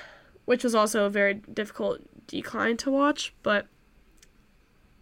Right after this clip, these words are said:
just very different timelines. Um, wow, depressing to talk about, but both of them are in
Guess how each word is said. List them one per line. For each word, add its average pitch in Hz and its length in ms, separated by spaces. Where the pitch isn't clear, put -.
just 214 220
very - 200
different - 400
timelines. - 640
Um, 127 320
wow, 262 360
depressing 294 380
to 277 80
talk 233 260
about, - 300
but 214 320
both 254 240
of 233 120
them 214 260
are 214 180
in 220 360